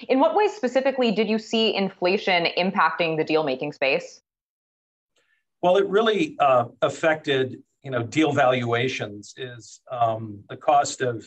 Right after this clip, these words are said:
Speaker 2: of capital kept going down, but, you know, the cost of doing business kept going up. And so that impacted it to some degree. You know, a secondary factor just could be on overall business metrics and performance going forward.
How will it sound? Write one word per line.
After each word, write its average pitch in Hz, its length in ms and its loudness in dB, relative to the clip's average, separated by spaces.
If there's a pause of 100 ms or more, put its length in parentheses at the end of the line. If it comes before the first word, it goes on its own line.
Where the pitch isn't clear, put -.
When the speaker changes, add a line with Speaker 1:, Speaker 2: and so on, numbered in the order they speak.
(160)
Speaker 2:
of 127 160 -14
capital 131 380 0
kept 131 240 -6
going 123 320 -4
down, 120 400 2
but, 120 200 2 (440)
you 127 80 -16
know, 120 80 2
the 117 80 -2
cost 135 340 2
of 127 80 -14
doing 120 260 -4
business 123 460 -10
kept - 220 -2
going 117 300 -2
up. 120 220 2
And 120 100 -8
so 120 180 -8
that 127 280 0 (140)
impacted 143 580 -2
it 123 220 -8
to - 100 -20
some 143 300 -2
degree. 123 460 -6 (360)
You 131 100 -10
know, 123 200 4
a 139 80 0
secondary 135 640 0
factor 123 640 -4
just 160 240 -2
could 151 160 -2
be 135 220 -2
on 131 320 0
overall 131 340 2
business 131 480 -4
metrics 127 500 -4
and 127 220 -2
performance 143 800 -2 (440)
going 135 300 0
forward. 127 640 0